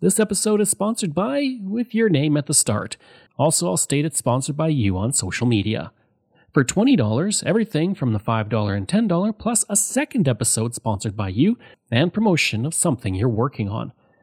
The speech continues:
And for fifty dollars, everything from the five dollar, ten dollar, and twenty dollar plus, you get to choose a topic for me to cover on Canadian History X.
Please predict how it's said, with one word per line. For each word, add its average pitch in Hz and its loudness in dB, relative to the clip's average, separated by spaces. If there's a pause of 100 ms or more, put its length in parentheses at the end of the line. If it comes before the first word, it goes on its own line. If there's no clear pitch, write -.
(220)
And 190 2
for 214 2
fifty 147 0
dollars, 131 0
everything 165 0
from 110 0
the 104 -2
five 170 -2
dollar, 175 0
ten 143 -2
dollar, 139 0
and 127 0
twenty 123 0
dollar 107 0
plus, 202 0 (320)
you 110 2
get 120 2
to 170 -6
choose 143 6
a 202 2
topic 123 -2
for 120 -2
me 101 0
to 143 0
cover 104 -2
on 110 -2
Canadian 104 0
History 123 -2
X. - 0